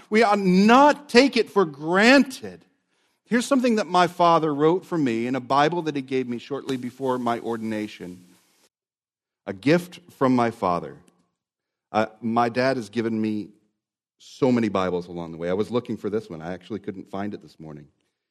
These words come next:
And, um, in all of the Bibles that my dad's given me and some of the, the Bibles that my dad has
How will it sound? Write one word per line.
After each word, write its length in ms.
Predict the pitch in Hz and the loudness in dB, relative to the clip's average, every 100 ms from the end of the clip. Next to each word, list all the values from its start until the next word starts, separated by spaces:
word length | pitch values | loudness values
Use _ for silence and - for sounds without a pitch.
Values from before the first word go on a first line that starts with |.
| _ _ | _ _
And, 240 | 90 90 90 | -14 -10 -6
um, 320 | 90 85 85 _ _ _ _ _ _ _ _ _ _ _ _ _ _ _ | -6 -8 -14 _ _ _ _ _ _ _ _ _ _ _ _ _ _ _
in 140 | 113 | -2
all 420 | 117 117 127 127 - | 0 0 2 0 -2
of 380 | 110 104 101 - - 87 | -2 -2 -4 -14 -20 -14
the 100 | 92 | -6
Bibles 320 | 95 107 104 | -4 -2 -4
that 120 | 107 | -8
my 100 | 98 | -8
dad's 300 | 95 98 98 | -6 -6 -6
given 320 | - 98 101 | -8 -8 -6
me 180 | 101 104 | -8 -8
and 140 | 95 78 | -10 -12
some 160 | 101 | -12
of 60 | 98 | -8
the, 140 | 92 87 | -10 -10
the 80 | 90 | -10
Bibles 380 | 92 95 98 | -6 -6 -8
that 120 | 101 - | -12 -14
my 120 | 90 | -10
dad 260 | 90 92 | -6 -8
has 400 | 90 92 85 - | -8 -12 -14 -18